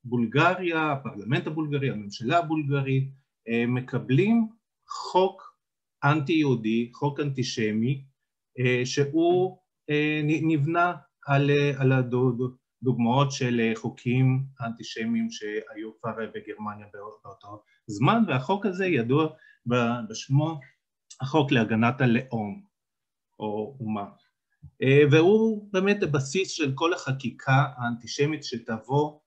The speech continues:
גם בשנים הבאות ב-, בזמן המלחמה,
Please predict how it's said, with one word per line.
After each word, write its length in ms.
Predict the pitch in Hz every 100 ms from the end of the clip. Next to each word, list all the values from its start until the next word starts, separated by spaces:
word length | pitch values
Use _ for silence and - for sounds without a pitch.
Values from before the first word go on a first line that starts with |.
| _
גם 220 | - 139 143
בשנים 440 | 135 113 117 131
הבאות 600 | 117 107 101 120 151 135
ב-, 260 | 120 110 110
בזמן 300 | 113 123 123
המלחמה, 680 | 107 98 - 104 139 190